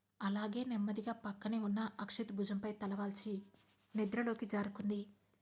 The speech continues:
తన భుజంపై ఆమె తలవాల్చడంతో ఒక్కసారిగా వర్క్ నుంచి ఈ లోకంలోకి వచ్చిన అక్షిత్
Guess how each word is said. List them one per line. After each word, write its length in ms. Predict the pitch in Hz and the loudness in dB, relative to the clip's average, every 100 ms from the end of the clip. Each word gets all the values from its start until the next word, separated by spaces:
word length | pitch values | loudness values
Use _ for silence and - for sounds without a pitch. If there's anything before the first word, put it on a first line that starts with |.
| _ _ _ - | _ _ _ 0
తన 120 | 240 | 2
భుజంపై 420 | 226 202 240 247 262 | 4 2 2 2 2
ఆమె 180 | 226 214 | 2 0
తలవాల్చడంతో 760 | 208 208 220 214 208 208 220 202 202 - _ _ _ _ | 0 0 0 -2 -2 -2 -2 -4 -6 -16 _ _ _ _
ఒక్కసారిగా 640 | 214 208 226 247 240 247 | -4 0 2 2 2 2
వర్క్ 300 | 233 208 - 226 | 0 -2 -2 0
నుంచి 300 | 220 220 214 196 - - | 0 2 0 0 -6 -4
ఈ 120 | 226 | 0
లోకంలోకి 540 | 208 196 214 226 226 226 | 4 4 2 0 0 0
వచ్చిన 260 | 214 - 208 | -2 0 0
అక్షిత్ 400 | 202 - 214 | 2 2 2